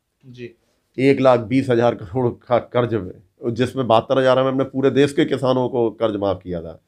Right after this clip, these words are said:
Speaker 1: हम्म।
Speaker 2: इतना एक लाख बीस हजार करोड़ से सिर्फ चंद दो तीन कॉर्पोरेट भाइयों को कल्याण किया।
Speaker 1: जी।
Speaker 2: ये सोच और ये हमारे संस्कार हैं। तो हम इसी तरीके की स्कीम से तहत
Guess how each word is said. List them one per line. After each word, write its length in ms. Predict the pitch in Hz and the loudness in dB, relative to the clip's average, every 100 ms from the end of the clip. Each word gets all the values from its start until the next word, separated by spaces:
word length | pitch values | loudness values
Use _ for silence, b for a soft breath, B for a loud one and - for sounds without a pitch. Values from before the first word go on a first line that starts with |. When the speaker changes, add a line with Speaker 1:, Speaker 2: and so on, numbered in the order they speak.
| B | B
Speaker 1:
हम्म। 140 | 135 131 | -20 -8
Speaker 2:
इतना 180 | 107 123 | -2 2
एक 300 | 117 139 151 | 4 4 4
लाख 200 | 135 131 | 2 0
बीस 280 | 113 135 127 | 0 -2 0
हजार 240 | 120 120 | 2 0
करोड़ 280 | 120 110 110 | 0 -4 -4
से 140 | 135 | -4
सिर्फ 240 | 120 117 104 _ | -8 -8 -8 _
चंद 220 | 139 139 | 0 0
दो 240 | 117 104 107 | 0 -2 -2
तीन 280 | 131 117 | -4 -8
कॉर्पोरेट 580 | 104 - 101 - 139 - | -8 -4 -4 0 0 0
भाइयों 400 | 90 90 107 131 | -6 -6 -2 -2
को 220 | 104 104 | 0 -4
कल्याण 540 | - _ _ 92 87 80 | -6 _ _ -10 -8 -12
किया। 300 | - - - _ _ _ | -18 -20 -20 _ _ _
Speaker 1:
जी। 240 | 123 120 _ _ _ - | -20 -20 _ _ _ -6
Speaker 2:
ये 140 | 226 | -4
सोच 440 | 214 - 139 127 113 | -2 0 2 2 0
और 180 | 107 | 0
ये 120 | 101 98 | 0 -2
हमारे 340 | 95 87 87 | -2 -4 -6
संस्कार 440 | - 87 _ 85 | -10 -20 _ -20
हैं। 160 | _ _ _ _ _ _ _ _ _ _ | _ _ _ _ _ _ _ _ _ _
तो 60 | 110 | -2
हम 200 | 113 117 | 0 0
इसी 180 | 117 | -4
तरीके 340 | 110 110 107 110 | -6 -6 -4 -6
की 200 | 110 107 | -6 -8
स्कीम 380 | 107 104 104 98 | -8 -6 -6 -8
से 280 | - 101 | -8 -8
तहत 420 | 92 90 110 127 | -6 -4 -2 -2